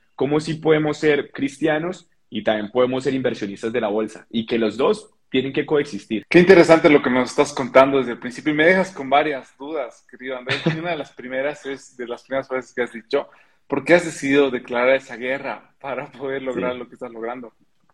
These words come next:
Speaker 1: Em, pienso que no solamente desde los medios de comunicación,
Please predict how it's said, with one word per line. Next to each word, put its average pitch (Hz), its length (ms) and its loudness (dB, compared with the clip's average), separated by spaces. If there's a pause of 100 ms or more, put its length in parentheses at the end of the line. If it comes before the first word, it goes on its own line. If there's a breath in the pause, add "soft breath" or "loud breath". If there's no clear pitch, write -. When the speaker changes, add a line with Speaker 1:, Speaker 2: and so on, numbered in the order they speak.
(500 soft breath)
Speaker 1:
Em, 113 1200 2
pienso 151 300 8
que 190 120 8
no 165 80 8
solamente 185 460 6
desde 165 220 0
los 123 420 -2 (180)
medios 135 320 0
de 170 80 -4
comunicación, 135 840 -6